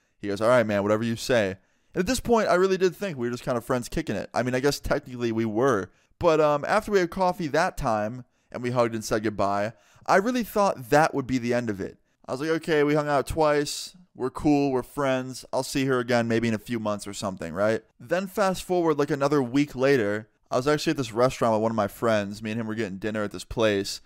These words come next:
Now, it wasn't the same friend that I was just talking about earlier who texted me. This was a completely different person. He didn't even know about this teacher or anything. So I'm just hanging out at this table, talking to my friend, catching up with him,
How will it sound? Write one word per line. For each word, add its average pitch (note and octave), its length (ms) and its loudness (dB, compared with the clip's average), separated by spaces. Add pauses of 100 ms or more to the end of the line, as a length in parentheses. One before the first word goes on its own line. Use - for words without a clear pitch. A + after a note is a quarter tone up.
(140)
Now, B2 160 4
it C3+ 60 4
wasn't D#3+ 260 2
the C3 80 -4
same C3+ 300 0
friend B2 340 -2
that A2+ 60 -2
I A2+ 40 4
was A2+ 100 -2
just A#2 140 -12
talking A#2+ 180 4
about G#2+ 180 4
earlier A2 440 2
who A2 100 -4
texted A2 420 -2
me. G#2 260 -4
This A2 160 -8
was A2 80 -14
a G#2+ 60 -10
completely G#2 340 -4
different G2 240 -6
person. G2+ 420 -4
He A#2+ 140 -6
didn't A2+ 160 -2
even F#2+ 180 -4
know G2 160 2
about G2+ 240 2
this G2 140 -10
teacher G2+ 420 -6
or - 40 -4
anything. G2 600 -6 (300)
So - 220 -2
I'm G#3+ 140 0
just A3 120 -6
hanging G3+ 160 -2
out F#3 100 2
at D#3+ 80 -2
this D3 120 -8
table, C#3 360 0
talking C#3 280 -2
to C3+ 40 -8
my B2 120 0
friend, A#2+ 360 -4
catching A#2+ 300 -2
up G#2 100 -4
with A2 80 -10
him, A2+ 300 -6